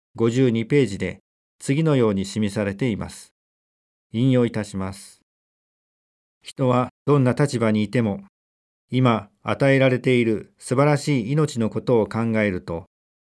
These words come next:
明るく笑って生きることができるのだ。すると力が出てくる。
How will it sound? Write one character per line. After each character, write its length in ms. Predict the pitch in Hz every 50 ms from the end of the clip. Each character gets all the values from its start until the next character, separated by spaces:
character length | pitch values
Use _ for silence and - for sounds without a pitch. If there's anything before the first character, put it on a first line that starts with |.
| _ _ -
明 280 | 110 110 - - 123 117
る 100 | 117 -
く 300 | - 117 110 107 - - _ _
笑 220 | - 113 117 120 120
っ 20 |
て 400 | 120 - - 127 113 107 - - -
生 80 | 123 110
き 100 | - 143
る 120 | 135 127
こ 100 | - 113
と 140 | 110 147 139
が 140 | 131 107 95
で 120 | - 98
き 100 | - 139
る 120 | 120 113
の 100 | 104 98
だ。 220 | 85 - - - _ _ _ _ _ _ _ _ _ _ _ _ _ _ _ _ _
す 160 | - - 127
る 120 | 123 120
と 300 | 120 127 113 107 - - _
力 340 | - - - 139 135 143 135
が 100 | 113 98
出 100 | 113 123
て 120 | - 123
く 120 | - - 95
る。 100 | 90